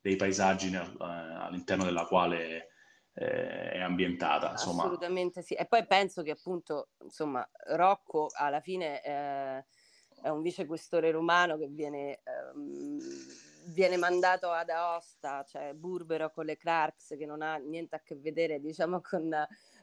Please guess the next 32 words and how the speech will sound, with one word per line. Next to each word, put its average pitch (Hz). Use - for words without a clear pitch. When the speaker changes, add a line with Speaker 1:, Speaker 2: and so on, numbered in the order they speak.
Speaker 2:
il 190
rigore 208
valdostano, 175
e 180
secondo 180
me 170
deve 147
rimanere 143
lì. 151
Non 151
credo 156
che, 143
cioè, 147
lì 175
ad 165
Aosta, 147
ecco, 120
perché 147
è 147
Speaker 1:
Certo. -
Speaker 2:
anche 160
questa 180
contraddizione 165
che 143
è -
l'arma 156
vincente, 156
credo, 147
poi 143
della 160
serie 156
stessa. 135